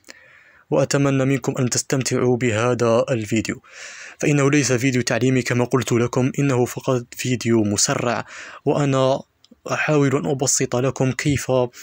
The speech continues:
عملت على الرسمة لكي تكون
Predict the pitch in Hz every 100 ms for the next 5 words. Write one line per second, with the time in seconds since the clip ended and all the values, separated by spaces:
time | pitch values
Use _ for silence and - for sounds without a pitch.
0 | - 117 123 123 - 127 107 113 117 117
1 | - 117 117 - 117 113 127 113 - 120
2 | 113 107 - 120 127 120 117 117